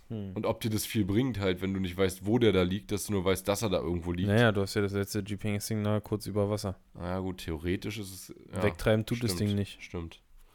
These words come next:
Speaker 2: Ja, das könnte man auch nochmal mit den Firmen, aber das muss man denen auch einfach nur sagen. Dann werden die doch so eine Daten finden.
Speaker 1: Was Jan halt meinte, es wär, ist wahrscheinlich das Letzte, was die machen, au-, auf der Warschauer Straße eine Verbotszone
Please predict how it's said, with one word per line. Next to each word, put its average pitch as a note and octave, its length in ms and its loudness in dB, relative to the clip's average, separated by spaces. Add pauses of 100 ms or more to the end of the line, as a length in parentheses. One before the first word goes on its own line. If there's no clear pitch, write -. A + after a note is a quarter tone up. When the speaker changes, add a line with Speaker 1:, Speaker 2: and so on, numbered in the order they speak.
(300)
Speaker 2:
Ja, F2 220 0 (280)
das - 140 -14
könnte G#2+ 200 0
man G#2 120 2
auch G#2 120 2
nochmal G2+ 240 4
mit F#2 160 -2
den F2+ 120 -2
Firmen, G#2+ 260 -2
aber F#2 120 -4
das - 140 -12 (120)
muss G2 300 -6
man F#2+ 120 -4
denen F2 160 -4
auch E2+ 80 -4
einfach F2 200 -2
nur F2+ 100 0
sagen. F#2 380 4
Dann D#2+ 180 -4
werden E2+ 160 2
die E2 80 -4
doch E2+ 100 0
so - 120 -4
eine F2+ 100 0
Daten E2+ 500 0 (680)
finden. A2+ 320 -2
Speaker 1:
Was A2+ 200 4
Jan A2+ 180 4
halt A2 140 2
meinte, G#2+ 280 4 (480)
es F#2+ 160 -4
wär, G2+ 220 2
ist G2+ 140 -4
wahrscheinlich G2+ 360 -2
das F#2+ 80 -6
Letzte, G#2 320 -2
was F#2+ 180 -2
die A2 140 -2
machen, G#2 360 0
au-, F#2+ 220 -2
auf F#2+ 180 -4
der F#2+ 680 2
Warschauer G2+ 420 4
Straße G2+ 320 0
eine G2 100 0
Verbotszone G2 1200 -2